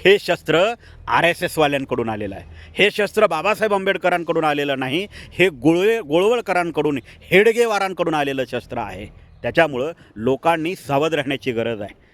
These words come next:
बाबासाहेब आंबेडकरांची चळवळ शत्रूला आणि मित्रालासुद्धा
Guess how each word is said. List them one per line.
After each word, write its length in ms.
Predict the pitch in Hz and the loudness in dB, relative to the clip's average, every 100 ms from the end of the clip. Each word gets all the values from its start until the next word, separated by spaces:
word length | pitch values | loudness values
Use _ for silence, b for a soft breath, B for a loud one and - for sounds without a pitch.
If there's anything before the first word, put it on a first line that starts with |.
| b b | b b
बाबासाहेब 480 | 113 131 175 185 170 | 0 2 4 2 -2
आंबेडकरांची 680 | 151 170 170 165 165 151 160 | 2 2 2 -2 -2 0 0
चळवळ 460 | - 139 147 180 190 b b - | 4 4 4 -2 -4 b b -4
शत्रूला 500 | 147 - 175 165 123 98 - - - | -4 2 2 2 0 -4 -20 -14 -4
आणि 180 | 131 | -2
मित्रालासुद्धा 920 | 123 131 - 170 170 151 139 113 - | -2 -2 2 2 2 -4 -8 2 4